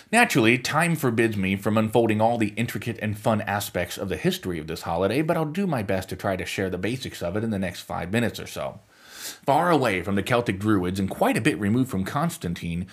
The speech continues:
we find early instances of Christians commemorating the death of the saints on a particular day. In the second century, just over a lifetime after Christ ascended,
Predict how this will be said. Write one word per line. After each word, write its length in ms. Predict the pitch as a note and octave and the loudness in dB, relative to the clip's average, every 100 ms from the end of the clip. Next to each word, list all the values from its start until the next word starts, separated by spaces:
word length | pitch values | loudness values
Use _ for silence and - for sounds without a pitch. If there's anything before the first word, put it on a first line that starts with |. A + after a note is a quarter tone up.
| - | -6
we 120 | B2+ | -4
find 380 | C3+ C#3+ C#3 A#2+ - | -2 -2 -2 -4 -2
early 360 | D#3+ F#3+ D3+ | 0 2 0
instances 720 | - C#3 D3+ - F2+ - F2+ | 0 -2 -2 -2 -4 -2 -2
of 120 | G2+ G#2 | -2 -2
Christians 500 | F3+ F3+ - F2+ F#2 | -4 -4 -2 -4 -2
commemorating 720 | A#2+ B2 D#3+ C3+ A2 G2+ G2 | -2 0 0 -2 0 0 0
the 60 | |
death 300 | F2+ G#2+ B2 | 0 -2 -4
of 100 | - | -4
the 80 | F2 | -6
saints 360 | - A2+ F#2 - | -4 -2 -4 -4
on 100 | D3+ | -4
a 60 | F3+ | -2
particular 500 | A#2+ - E2 G2+ A#2+ | -4 -8 -6 -2 -2
day. 360 | D3 E3+ - - - - - - - | -2 -4 -6 -16 -18 -18 -18 -10 -2
In 100 | D3+ | 0
the 80 | |
second 440 | C3 - B3 F#3 - | 0 0 -2 -2 -4
century, 460 | E3+ E3 - E2 | -2 -2 -4 -4
just 280 | F#2 F#3+ - | 0 0 2
over 240 | A#3+ F#3 A#2 | 2 4 2
a 80 | |
lifetime 600 | G2+ A#2+ D3 C3+ G2 E2+ F2 | 2 2 -2 -4 -4 -4 -4
after 240 | F#2 F#2 | -4 -6
Christ 420 | - D3 D#3 - - | -8 -6 -6 -6 -6
ascended, 580 | F#2 - D3+ A#2 D#2 | -6 -2 -2 -2 -4